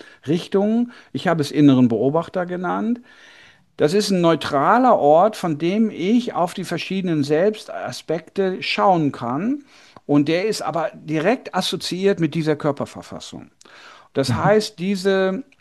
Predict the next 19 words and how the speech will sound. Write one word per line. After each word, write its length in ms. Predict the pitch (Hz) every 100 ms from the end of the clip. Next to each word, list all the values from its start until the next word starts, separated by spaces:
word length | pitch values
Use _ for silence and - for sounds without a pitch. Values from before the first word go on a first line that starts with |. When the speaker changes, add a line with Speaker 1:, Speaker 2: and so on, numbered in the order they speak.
| _ - _ _ _ _
Speaker 1:
man 180 | 147 151
könnte 260 | 208 196
sagen, 440 | 175 160 160 160 143 _ _ _ _ _ _ _ - - _ _ -
Fäh-, 420 | - 190 226 -
Fähigkeit 960 | - 220 262 269 - 202 190 202 208 - _
der 240 | 143 147
Selbstbeobachtung, 1600 | 131 160 214 - - 147 - 170 185 208 220 - 226 233 269 277 - - _ _ _
letztlich 500 | 135 151 156 185 156
eigentlich 320 | 156 160 147
eine 240 | 143 131 -
Achtsamkeitshaltung, 1120 | - - 180 175 185 180 - 170 180 185 180
die 120 | 175
ich 160 | 180 -
einnehme, 800 | 156 170 180 185 202 220 240 110
also 280 | 110 127 139
eine 280 | 123 131 127
Art 280 | 117 131 135
neutraler 800 | 135 123 - - 107 139 185 170
Beobachtungsfähigkeit. 1600 | 135 143 208 196 - 127 113 - 135 131 131 - 151 151 180